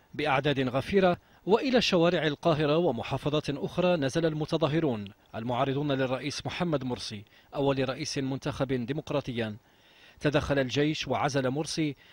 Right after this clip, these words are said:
مستندا في قراره على نداء هذه الحشود كما قال، والتي تفاوت تقدير أعدادها.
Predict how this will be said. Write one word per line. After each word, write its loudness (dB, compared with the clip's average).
مستندا 4
في 0
قراره 2
على 4
نداء 0
هذه 0
الحشود -2
كما 0
قال، 0
والتي -2
تفاوت 0
تقدير -4
أعدادها. 0